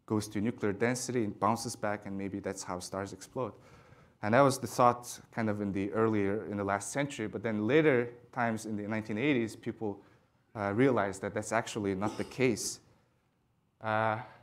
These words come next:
and what happens is when the shock tries to go out, there are two processes start to play. So the, you know, shock bounced back,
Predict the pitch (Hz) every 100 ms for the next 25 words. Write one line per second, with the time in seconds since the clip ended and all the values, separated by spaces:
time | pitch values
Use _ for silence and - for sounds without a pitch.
0 | - 117 117 123 170 190 156 131 120 -
1 | - - 120 117 160 170 165 - 135 123
2 | 120 127 120 123 139 110 - - _ _
3 | - 113 113 180 170 180 143 139 127 -
4 | 107 101 - - 107 107 - 110 104 -
5 | 107 107 104 107 - 113 110 - 110 123
6 | - 131 127 -